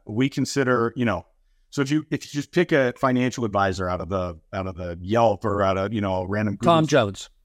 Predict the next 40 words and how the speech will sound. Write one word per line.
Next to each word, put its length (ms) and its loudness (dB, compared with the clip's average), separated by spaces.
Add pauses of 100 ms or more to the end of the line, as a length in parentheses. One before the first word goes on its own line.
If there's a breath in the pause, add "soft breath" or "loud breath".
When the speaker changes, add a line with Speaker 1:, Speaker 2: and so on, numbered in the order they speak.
(220)
Speaker 1:
Tom 240 4
Jones, 440 2
right? 240 2
Tom 280 0
Jones 260 2
advisor. 460 -2 (340)
You 80 -16
call 240 2
Tom 340 0
up 260 0
and 100 -2
you 80 -2
say, 180 0
"Tom, 400 0
what 160 -6
should 160 -2
I 80 2
do?" 380 -2
And 100 -4
he'll 80 -2
tell 200 0
you, 180 -2 (340)
"Well, 140 -8
sixty 400 0
percent 400 -2
stocks 460 2
and 120 -6
forty 240 2
percent 400 -2
bonds," 380 -4
or 20 -14
something 400 -8
similar. 360 -12 (720)
The 80 -8
reason 380 4
is 440 0
stocks 440 -2
offer 260 -4
the 140 -2
appreciation 1040 -2